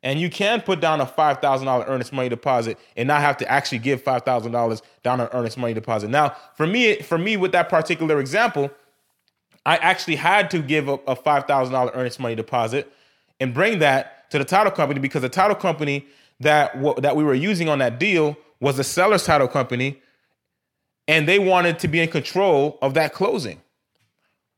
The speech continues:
right? But I was getting the property at such a great deal, it didn't matter. All right, here's five grand. I'm gonna close on it. And we close on that property.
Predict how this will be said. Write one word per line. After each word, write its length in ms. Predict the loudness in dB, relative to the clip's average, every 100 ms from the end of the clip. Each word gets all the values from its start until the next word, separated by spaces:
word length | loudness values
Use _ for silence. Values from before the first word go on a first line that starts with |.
| _
right? 340 | 2 2 2 0
But 180 | -2 2
I 140 | 2
was 100 | 4
getting 160 | 2 -2
the 60 | 0
property 380 | 2 2 2
at 100 | 0
such 200 | 0 0
a 60 | 0
great 320 | 2 0 0
deal, 240 | 0 0 2
it 40 |
didn't 260 | 0 0 -2
matter. 460 | 0 0 -2 -6 _ _
All 80 | 0
right, 160 | 2 2
here's 200 | 0 0
five 300 | 0 0 0
grand. 380 | -2 -2 -4
I'm 120 | -6 -4
gonna 140 | -4
close 360 | -2 0 0 -2
on 180 | -4
it. 120 | -8 -14 _ _ _ _ _
And 120 | -4
we 120 | -4 0
close 260 | 0 0
on 80 | 0
that 160 | -2 0
property. 440 | -2 -2 -8